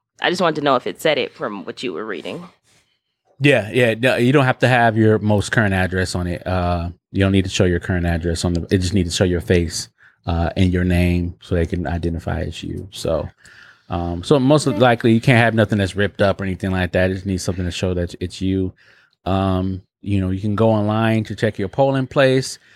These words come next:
Speaker 2: Uh, it doesn't say how many polling places will be available on Tuesday, but you, I'm pretty
Speaker 1: See,
Speaker 2: sure it's
Speaker 1: and
Speaker 2: pr-,
Speaker 1: that's
Speaker 2: probably
Speaker 1: my
Speaker 2: st-,
Speaker 1: worry.
Speaker 2: yeah, it's probably still gonna be, uh, the limited amount that it was before.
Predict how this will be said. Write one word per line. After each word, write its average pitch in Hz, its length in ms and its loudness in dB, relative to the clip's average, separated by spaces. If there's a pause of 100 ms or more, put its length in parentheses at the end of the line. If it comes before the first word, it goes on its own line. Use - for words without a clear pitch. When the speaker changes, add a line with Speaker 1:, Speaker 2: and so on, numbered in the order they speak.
(240)
Speaker 2:
Uh, 98 160 2
it 98 60 0
doesn't 165 240 2
say 151 240 4
how 139 160 4
many 123 240 0
polling 131 420 2
places 117 460 0
will 107 100 2
be 98 220 2
available 98 580 2
on 92 220 -4
Tuesday, 92 480 -2
but 92 240 -4
you, 107 120 -4
I'm 101 160 -4
pretty 107 200 -2
Speaker 1:
See, 107 60 -6
Speaker 2:
sure 104 140 -2
it's 95 120 -4
Speaker 1:
and - 80 -16
Speaker 2:
pr-, 143 60 -8
Speaker 1:
that's 156 200 -4
Speaker 2:
probably 196 200 2
Speaker 1:
my 143 120 0
Speaker 2:
st-, 135 80 -10
Speaker 1:
worry. 131 420 -14 (500)
Speaker 2:
yeah, 98 260 2
it's 92 100 0
probably 110 240 2
still 107 280 2
gonna 98 200 -2
be, 95 340 0
uh, 92 180 0
the 92 120 -2
limited 95 380 -4
amount 92 300 -6
that 92 120 -4
it 90 100 -4
was 90 300 -6
before. 92 640 0